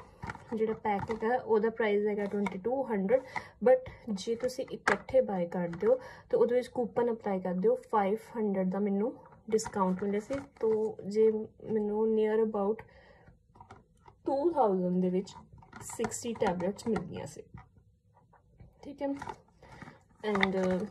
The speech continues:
ਅਗਰ ਤੁਸੀਂ ਯੂਜ਼ ਕਰਨਾ ਚਾਹੁੰਦੇ ਹੋ ਤਾਂ ਇਹਨੂੰ ਕਰ ਸਕਦੇ ਹੋ।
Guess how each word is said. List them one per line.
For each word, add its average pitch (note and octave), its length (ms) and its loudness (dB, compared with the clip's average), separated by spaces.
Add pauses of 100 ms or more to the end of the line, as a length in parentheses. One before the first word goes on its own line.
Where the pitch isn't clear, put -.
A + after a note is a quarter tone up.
(880)
ਅਗਰ B3 120 4
ਤੁਸੀਂ A#3+ 260 -4
ਯੂਜ਼ A3+ 260 0
ਕਰਨਾ G#3+ 240 0
ਚਾਹੁੰਦੇ G#3+ 340 -2
ਹੋ G#3+ 100 2
ਤਾਂ G#3 160 -4
ਇਹਨੂੰ G3+ 180 0
ਕਰ G3+ 260 -4
ਸਕਦੇ G#3+ 300 -6
ਹੋ। A3 100 -2